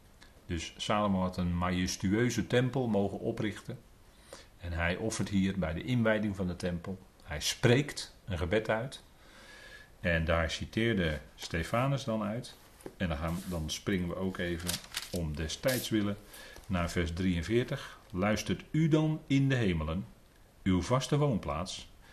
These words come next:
en doe overeenkomstig alles wat de vreemdeling tot u roepen zal. Opdat alle volkeren van de aarde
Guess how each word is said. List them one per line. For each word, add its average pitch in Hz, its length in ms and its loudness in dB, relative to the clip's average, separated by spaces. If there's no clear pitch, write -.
en 85 220 -2
doe 135 260 2
overeenkomstig 87 920 -2
alles 143 300 2
wat 87 160 -2
de 80 60 -4
vreemdeling 104 640 0
tot 95 200 -4
u 98 100 4
roepen 104 220 0
zal. 69 280 -6
Opdat 80 380 -8
alle 147 200 6
volkeren 147 420 2
van 117 140 -2
de 107 140 -6
aarde 82 360 -6